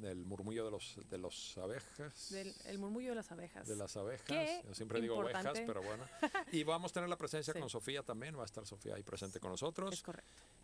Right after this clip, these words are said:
Speaker 1: Y después del veinticuatro, que es martes, ese evento es, por cierto, es a las seis y media. Y luego, posterior a eso, vamos a tener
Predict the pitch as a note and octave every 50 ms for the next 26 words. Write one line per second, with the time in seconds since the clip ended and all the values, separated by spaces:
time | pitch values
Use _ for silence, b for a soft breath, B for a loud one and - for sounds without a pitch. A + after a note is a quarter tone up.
0 | B - - C3+ C#3 D3+ D#3 D#3 C#3+ - - E3 E3+ F3 E3+ D#3+ D3 B2+ D3 -
1 | D#3+ D#3+ D#3+ D#3 - C3 A2 C3 C#3 E3 F#3+ G#3+ F3+ - - - - - - D3
2 | - - E3 D#3 D3+ D3 - - - - - - - G2+ B2 B2 - - A#2 -
3 | G2+ F#2+ - - - A#2 G#2+ - A2 G#2+ C3 D#3+ F#3 G3+ G#3+ G#3 F3+ - B B
4 | B B B - - - - - D#3 C#3 C3+ C#3 C#3 C#3 C3+ B2+ B2+ C3 C3 C3+
5 | C3+ - A#2+ - - B2 B2 A#2+ A#2+ A#2+ A#2 - A#2+ A#2 A2+ A2 G#2 - - A#2+
6 | G#2+ A2 A2 A2+ -